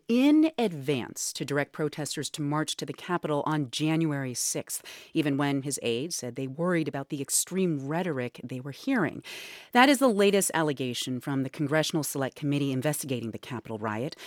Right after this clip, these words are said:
The committee focused on a Trump tweet in December twenty twenty, calling for a, quote, "wild protest" on January sixth. Congressman Jamie Raskin of Maryland said that tweet was a kind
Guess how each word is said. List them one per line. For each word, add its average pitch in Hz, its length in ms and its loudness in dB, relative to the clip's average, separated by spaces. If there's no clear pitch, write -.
The - 80 4
committee 262 580 8
focused 349 600 0
on 233 160 4
a 202 100 2
Trump - 320 -2
tweet - 280 -4
in 151 60 0
December 208 360 2
twenty 147 280 0
twenty, - 420 -8
calling 147 260 0
for 143 160 -2
a, 135 80 2
quote, - 400 2
"wild 214 760 6
protest" - 800 -6
on 143 100 2
January 120 360 -2
sixth. - 400 -6
Congressman 175 420 4
Jamie 127 240 0
Raskin 165 500 2
of 143 80 -4
Maryland 156 420 2
said 147 200 0
that 147 180 -2
tweet 294 380 2
was 214 240 4
a - 20 -6
kind - 260 2